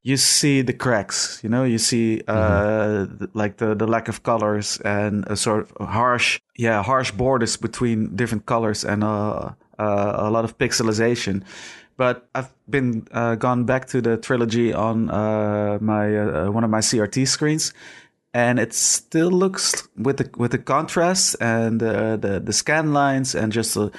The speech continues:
Speaker 1: the, the phosphor glow, it still looks kind of magical if you look at it from, uh, from that perspective. So you can sort of,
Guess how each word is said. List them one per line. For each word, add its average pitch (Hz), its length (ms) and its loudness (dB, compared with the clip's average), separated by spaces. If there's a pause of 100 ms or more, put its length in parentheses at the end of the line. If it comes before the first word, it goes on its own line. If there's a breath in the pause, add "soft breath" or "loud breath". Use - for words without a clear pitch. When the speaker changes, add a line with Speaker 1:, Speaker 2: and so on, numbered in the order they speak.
(220 loud breath)
Speaker 1:
the, 110 160 0
the 107 80 0
phosphor 151 420 -2
glow, 123 300 0
it - 180 -2
still 156 480 2
looks 131 520 -2
kind 127 280 -2
of 113 80 0
magical 113 580 0
if 98 120 -4
you 107 80 0
look 101 180 -2
at 101 120 -2
it 98 120 -4
from, 104 380 -2
uh, 101 160 0
from 107 200 -4
that 101 140 -2
perspective. 104 520 -6
So - 100 -2
you 117 140 2
can 123 100 2
sort 135 240 0
of, 131 80 -2